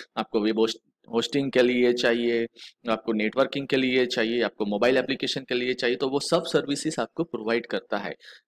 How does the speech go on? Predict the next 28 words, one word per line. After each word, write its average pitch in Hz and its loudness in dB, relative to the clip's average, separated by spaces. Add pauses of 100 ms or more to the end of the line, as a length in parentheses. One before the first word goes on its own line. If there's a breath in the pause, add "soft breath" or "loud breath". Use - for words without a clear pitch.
(260)
लेकिन 160 2 (420)
अगर 160 2
आपको 170 0
Amazon, 160 -2
अ, 147 -2
जो 139 -4
एडब्ल्यूएस 123 -2
सर्विसेज 120 -6
का 127 -8
आपको 120 -8
यूज़ 113 -2
करना 113 -6
है, 127 -6
तो - -8
उसके 143 -6
लिए 147 -2
first 143 -12
necessary 143 -4
thing 135 -2
है 127 2
कि, 160 0 (320 loud breath)
अ, 131 4
internet 143 2
होना 110 2
ज़रूरी 90 -6
है, - -20 (520)
क्योंकि 143 -2
आप 143 2